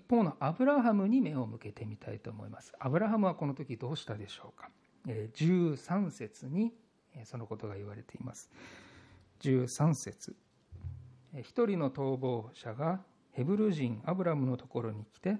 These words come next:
そのことを告げた。アブラムはアモリ人マムレのカシの木のところに住んでいた。えー、マムレは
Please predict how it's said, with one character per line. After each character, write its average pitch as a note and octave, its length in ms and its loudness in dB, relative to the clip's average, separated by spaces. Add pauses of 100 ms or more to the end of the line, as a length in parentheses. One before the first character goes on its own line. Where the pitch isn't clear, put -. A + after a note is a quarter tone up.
(120)
そ - 140 -8
の C#3 120 0
こ C#3+ 140 -2
と C3 160 -8
を G3+ 100 -2
告 A#2+ 240 -12
げ G#2 140 -14
た。 - 220 -12 (1000)
ア A3 100 4
ブ B3 120 6
ラ A3+ 140 8
ム D#3+ 120 6
は C#3 280 2 (200)
ア C3+ 140 0
モ A3 180 6
リ A3+ 160 4
人 D3+ 460 0
マ F3 160 4
ム A#3 180 6
レ C#3+ 100 2
の C3+ 120 2
カ - 180 -4
シ F#3+ 140 -2
の D3 160 0
木 - 140 -2
の G#3 120 2
と F3+ 120 -6
こ D3 140 0
ろ G3 100 6
に B3+ 120 10
住 A3 240 -4
ん B2 140 -4
で G#2+ 100 -6
い G#2+ 140 -10
た。 - 240 -8 (720)
え C3 80 0
ー、 - 20 4
マ G#3+ 140 8
ム G#3 160 6
レ C3+ 80 2
は D#3 240 0